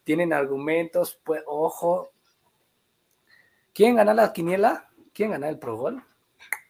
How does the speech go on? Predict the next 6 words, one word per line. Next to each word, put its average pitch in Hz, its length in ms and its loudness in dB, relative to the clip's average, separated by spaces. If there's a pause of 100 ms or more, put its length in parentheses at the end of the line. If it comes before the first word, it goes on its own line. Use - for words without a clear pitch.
(100)
Pregúntenme, 466 800 2
papá. 156 380 -6 (300)
Por 285 140 -2
algo, 254 540 2 (600)
yo 185 160 0
sí 196 260 -8